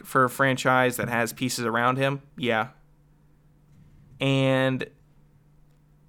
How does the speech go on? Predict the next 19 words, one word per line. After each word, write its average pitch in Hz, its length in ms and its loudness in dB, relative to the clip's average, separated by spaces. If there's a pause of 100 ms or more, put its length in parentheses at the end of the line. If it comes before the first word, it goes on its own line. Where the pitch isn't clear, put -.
(260)
Los 143 240 2
Angeles, 147 480 2
the 131 80 -6
Chargers, 147 480 2 (600)
they 139 140 2
lost 180 600 2 (840)
a 123 140 0
lot 113 320 4
of 131 80 -2
games 131 360 0
last 135 320 0
year 143 360 2 (440)
by 123 200 0
one 101 340 -2
score. - 480 -8 (880)
You 127 160 -2
flip 143 300 0
those 139 260 6
around, 139 460 4